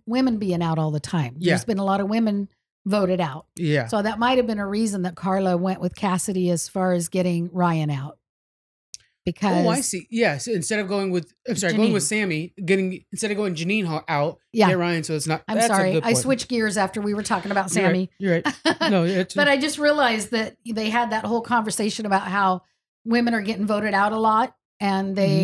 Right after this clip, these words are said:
Speaker 2: Mm-hmm.
Speaker 1: feel that it should be a man. So
Speaker 2: Yeah.
Speaker 1: that might have something to do with Carla's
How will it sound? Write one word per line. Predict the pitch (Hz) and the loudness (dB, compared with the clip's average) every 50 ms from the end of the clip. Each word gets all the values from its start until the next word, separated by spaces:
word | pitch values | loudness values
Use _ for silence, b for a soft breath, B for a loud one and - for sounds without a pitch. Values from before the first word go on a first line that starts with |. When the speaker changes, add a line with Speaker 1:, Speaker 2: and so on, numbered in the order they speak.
| 185 185 | 2 0
Speaker 2:
Mm-hmm. | 208 - _ _ _ - | -2 -8 _ _ _ -4
Speaker 1:
feel | 214 196 | -2 0
that | 180 190 175 | 0 0 0
it | 190 190 - | 0 -2 -4
should | - - 190 180 | -6 -6 -6 -2
be | 190 190 | 0 0
a | 190 185 | 0 0
man. | 185 180 185 190 202 214 | 0 0 0 0 0 -2
So | 220 - - 220 185 175 165 | -2 -2 -2 0 2 4 4
Speaker 2:
Yeah. | 151 123 117 - | 4 2 0 -2
Speaker 1:
that | 190 220 226 | -4 -6 -4
might | 233 262 262 240 | -4 -4 -4 -4
have | 247 214 - | -2 -4 -2
something | - 233 - - 185 | -4 -4 -4 -2 -2
to | 175 | -2
do | 170 175 165 | 0 0 -2
with | 170 170 | -2 -4
Carla's | 165 - 190 175 170 170 156 156 - - - | -4 -4 -2 -2 0 0 -2 -4 -6 -8 -12